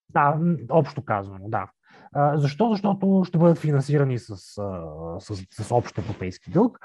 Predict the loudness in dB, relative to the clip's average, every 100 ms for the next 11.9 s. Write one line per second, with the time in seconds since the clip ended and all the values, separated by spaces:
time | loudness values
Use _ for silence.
0 | -18 -16 -2 2 2 4 2 4 4 6
1 | 4 2 -2 -2 -4 -4 -6 -8 -8 0
2 | 2 2 -2 -18 -18 -18 -6 2 4 4
3 | 2 -4 2 6 8 6 2 -4 -4 2
4 | 4 6 4 2 -2 -2 4 4 4 -2
5 | -2 -2 -12 _ -8 -6 0 -2 0 -4
6 | -2 0 0 2 0 0 -4 _ _ _
7 | _ _ _ _ -2 2 2 0 -6 -8
8 | -10 -2 -2 0 0 2 2 2 2 2
9 | -2 0 0 0 -6 -4 -2 -2 -2 -2
10 | -2 -2 -4 -6 -4 -2 -2 -2 -2 -2
11 | -2 -4 -8 -8 -6 -6 -8 -8